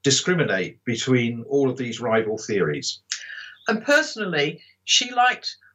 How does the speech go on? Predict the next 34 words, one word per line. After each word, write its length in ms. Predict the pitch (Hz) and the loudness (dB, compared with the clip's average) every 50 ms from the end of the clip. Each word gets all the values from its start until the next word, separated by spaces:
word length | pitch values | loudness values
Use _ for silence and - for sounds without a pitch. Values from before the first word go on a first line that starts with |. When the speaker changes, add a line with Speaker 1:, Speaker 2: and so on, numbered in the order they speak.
| _ | _
Speaker 2:
a 120 | - 208 208 | 0 0 0
quiet 540 | - - - 220 208 196 190 185 185 - | -4 -6 -4 -2 0 2 2 0 0 -4
life. 340 | 185 170 127 123 127 151 151 | -4 -2 -2 -2 -2 -4 -4
Speaker 1:
She 200 | - - - 135 | -6 -6 -4 0
liked 260 | 127 139 143 131 127 | 2 2 2 2 0
a 60 | - - | -4 -8
quiet 300 | - 131 131 143 - 190 | -6 -4 -2 -2 0 0
Speaker 2:
It 40 | |
was 140 | 202 190 - | 0 0 0
Speaker 1:
life. 80 | 214 214 | 2 2
Speaker 2:
why 180 | 247 277 311 | 2 2 2
she 160 | 311 - 277 262 | 0 -2 -6 -8
stayed 320 | - - 233 220 208 202 | -6 -4 0 0 0 0
at 140 | 190 175 - | -2 -8 0
D-, 240 | - 185 196 196 - | 2 2 2 2 0
D 240 | 175 202 214 214 208 | -4 -2 -2 -2 -2
T 200 | - - 190 185 | -4 -6 -2 2
M 320 | 185 185 185 170 170 170 170 | 2 4 4 2 0 -6 -8
the 80 | 165 | -2
whole 260 | 175 175 156 156 165 | 2 2 2 2 0
time. 560 | 170 - - - 170 160 156 147 147 151 151 151 - - - - _ | -4 -6 -4 -2 0 2 2 2 2 0 -2 -6 -10 -16 -18 -4 _
It's, 400 | 175 180 180 180 - - - - - - _ | 2 4 4 2 2 0 0 0 0 -2 _
um, 360 | 180 180 180 180 180 180 - - _ - | 2 4 4 2 0 -2 -6 -12 _ -4
in 120 | 214 214 214 | -2 0 0
a 60 | 214 | 2
sort 240 | 214 - 240 233 220 | 0 -2 -2 -4 -8
of 80 | 214 - - | -8 -6 -4
almost 480 | 226 233 233 220 214 214 - - - | -2 0 2 2 2 4 4 4 4
sem-, 340 | - 254 247 240 233 226 233 | 4 4 2 2 -2 -6 -4
semi-rural 1000 | - - - - 269 254 247 240 240 226 220 208 233 233 233 220 208 196 185 185 | -4 -2 2 4 4 4 4 4 -2 -6 -6 -6 -2 0 0 0 0 -2 -4 -6
com-, 360 | - - - 214 208 208 208 - _ _ _ 180 175 - 180 | -8 -2 2 2 2 2 -2 -8 _ _ _ -16 -6 0 0
uh, 160 | 180 175 170 175 - _ - - - _ - - - _ _ _ - - | 2 2 0 -4 -10 _ -20 -20 -20 _ -20 -20 -20 _ _ _ -12 -6
uh, 600 | - 160 160 165 170 165 165 165 160 160 - 175 - | -2 0 2 2 2 2 0 0 0 0 0 0 -2
setting, 800 | - - - 240 240 240 - - 170 147 - 147 160 175 175 | -2 4 6 6 6 6 2 0 -2 -2 -2 -4 -6 -8 -10